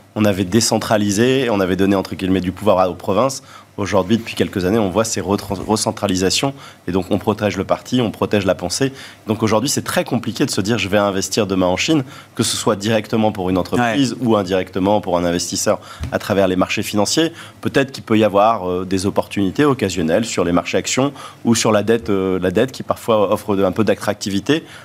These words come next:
Speaker 1: avec des jolis rendements. Mais très, très, très, très honnêtement, aujourd'hui,
Speaker 2: Il y a
Speaker 1: c'est,
Speaker 2: pas de demande.
Speaker 1: c'est pas ininvestissable, et je partage, euh, les
Speaker 2: Ouais.
Speaker 1: propos de Vincent. En revanche, c'est devenu un peu non investissable
Speaker 2: Ouais, ouais.
Speaker 1: aujourd'hui, quoi.
Speaker 2: Non, mais s'il y a pas de demande de la part de vos clients,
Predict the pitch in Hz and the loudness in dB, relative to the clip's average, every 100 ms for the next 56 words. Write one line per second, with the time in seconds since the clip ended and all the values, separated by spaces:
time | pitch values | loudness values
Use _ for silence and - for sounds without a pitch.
0 | - 92 90 95 101 123 127 117 120 160 | -8 -4 -2 0 2 4 4 2 2 2
1 | 170 - - - 104 - 123 113 - - | -2 -12 -14 -2 -2 0 0 0 -4 0
2 | 113 107 - 107 98 95 - 113 107 101 | 0 0 -2 -4 0 -2 0 0 2 2
3 | 151 120 107 127 135 135 110 180 135 180 | 2 2 2 2 2 2 0 -2 0 2
4 | 175 131 147 135 - _ 156 156 143 131 | 4 4 2 0 -10 _ -2 0 2 -2
5 | 127 120 - 117 98 - 107 - 117 104 | -4 -2 0 0 -2 -4 -4 0 0 0
6 | 98 98 135 135 117 104 113 160 127 107 | -4 -2 0 0 0 -2 0 2 2 2
7 | 131 - - - - 107 110 127 117 131 | 0 -4 -18 -10 -2 0 4 4 2 0
8 | 120 123 127 139 127 117 107 208 262 277 | 2 4 4 4 2 0 2 2 4 2
9 | - 95 87 78 76 - 240 180 - 147 | 0 0 0 0 -2 0 2 2 0 0
10 | 156 127 185 202 170 143 131 139 127 127 | -2 0 2 2 4 2 2 0 2 0
11 | - 139 196 254 | 0 2 6 6